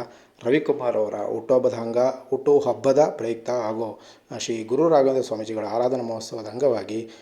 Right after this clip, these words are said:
ಆ, ಪ್ರಸಾದ ವಿನಿಯೋಗವನ್ನು ಸಹ ಏರ್ಪಡಿಸಿದ್ದರು ಮತ್ತು ಪೂಜಾ ಮಹೋತ್ಸವ ಕಾರ್ಯಕ್ರಮದಲ್ಲೂ ಸಹ ಇಡೀ ಕುಟುಂಬ ವರ್ಗ ಪಾಲ್ಗೊಂಡಿತ್ತು. ಈ ಸಂದರ್ಭದಲ್ಲಿ, ಆ, ಕೊಳ್ಳೇಗಾಲ ಕ್ಷೇತ್ರ ಶಾಸಕರಾದ ಎ ಆರ್ ಕೃಷ್ಣಮೂರ್ತಿ ಅವರು ಈ ಕಾರ್ಯಕ್ರಮಕ್ಕೆ ಭಾಗವಹಿಸಿದ್ದರು ಮತ್ತು ಇದೇ ಸಂದರ್ಭದಲ್ಲಿ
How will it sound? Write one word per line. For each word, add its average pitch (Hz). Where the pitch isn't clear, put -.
ಆ, 127
ಪ್ರಸಾದ 123
ವಿನಿಯೋಗವನ್ನು 110
ಸಹ 156
ಏರ್ಪಡಿಸಿದ್ದರು 117
ಮತ್ತು 113
ಪೂಜಾ 131
ಮಹೋತ್ಸವ 117
ಕಾರ್ಯಕ್ರಮದಲ್ಲೂ 110
ಸಹ 110
ಇಡೀ 117
ಕುಟುಂಬ 110
ವರ್ಗ 110
ಪಾಲ್ಗೊಂಡಿತ್ತು. 101
ಈ 147
ಸಂದರ್ಭದಲ್ಲಿ, 147
ಆ, 123
ಕೊಳ್ಳೇಗಾಲ 131
ಕ್ಷೇತ್ರ 123
ಶಾಸಕರಾದ 117
ಎ 113
ಆರ್ 127
ಕೃಷ್ಣಮೂರ್ತಿ 120
ಅವರು 117
ಈ 139
ಕಾರ್ಯಕ್ರಮಕ್ಕೆ 110
ಭಾಗವಹಿಸಿದ್ದರು 110
ಮತ್ತು 135
ಇದೇ 139
ಸಂದರ್ಭದಲ್ಲಿ 127